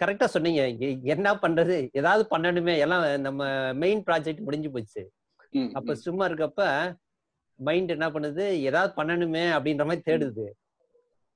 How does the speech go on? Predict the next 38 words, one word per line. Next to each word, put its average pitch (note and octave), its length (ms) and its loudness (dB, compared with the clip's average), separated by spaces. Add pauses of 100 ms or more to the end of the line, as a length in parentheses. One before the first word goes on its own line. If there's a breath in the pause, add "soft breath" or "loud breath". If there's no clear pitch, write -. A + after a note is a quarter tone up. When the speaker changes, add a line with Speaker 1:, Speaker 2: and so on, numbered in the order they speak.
(180)
Speaker 1:
அப்போ E3 560 -2
Speaker 2:
அது, C#4+ 160 0
Speaker 1:
வந்து F#3+ 160 4
Speaker 2:
அதான் D#3 60 8
Speaker 1:
அது, D#3+ 180 2
Speaker 2:
இப்போ, - 200 4
இப்போ D3 240 -2
இதுதான், E3+ 260 4
Speaker 1:
அதுக்கு D3 120 0
Speaker 2:
இப்போ F3 260 -6
இதுதான் F3 380 2
வந்து F#3 60 -4
நம்மளுடைய D3 300 0
பிரச்சனை. A#2+ 360 -2 (140)
We - 20 -14
have C3 260 4
sorted D3+ 400 2
out E3+ 240 2
the C3+ 220 -2 (140)
real D#3 320 2
problems. A#2+ 360 -2 (580)
நம்மளுக்கு A#2 160 -6
வேண்டிய C3+ 280 0
தண்ணி, B2+ 460 -4 (240)
சாப்பாடு B2+ 400 0
எல்லாம் C#3 160 2
கிடைச்சிருச்சு. C3 580 -4 (560)
என்ன D3 240 2
Speaker 1:
ம். F#3+ 40 0
Speaker 2:
பண்றதுன்னு D#3 300 -2
தெரியல C3+ 240 -4
நம்மளுக்கு. A2 220 -10
என்ன E3 160 0
பண்றதுன்னு E3+ 340 -4
தெரியலன்னொடனே C3 520 -4
நம்ம C#3+ 240 -4
என்ன D3+ 100 0
பண்றோம்? C#3 480 -8